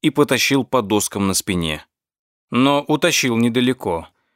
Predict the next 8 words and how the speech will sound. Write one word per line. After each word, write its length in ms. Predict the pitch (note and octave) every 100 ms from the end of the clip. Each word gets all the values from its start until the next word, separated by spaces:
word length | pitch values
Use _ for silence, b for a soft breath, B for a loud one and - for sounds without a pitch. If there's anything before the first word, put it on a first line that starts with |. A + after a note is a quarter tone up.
| _ _ _ _ G#2
Машина 380 | A2+ D3+ D3
рухнула 380 | C#3+ C3+ C3+ C3
в 80 | A#2+
лес 180 | C#3+ C3
чуть 220 | - B2
дальше 340 | C3+ B2+ -
границы 460 | A#2 A#2+ B2 A#2 B2
фермы. 580 | - A#2 G2+ E2 D#2